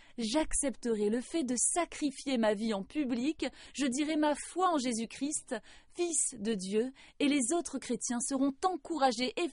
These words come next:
fortifiés dans leur foi. » Dans une autre correspondance,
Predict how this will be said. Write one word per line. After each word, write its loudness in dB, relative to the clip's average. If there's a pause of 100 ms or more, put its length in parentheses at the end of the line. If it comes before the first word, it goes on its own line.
fortifiés 4
dans 0
leur 2
foi. » -2 (380)
Dans -4
une 0
autre -4
correspondance, -2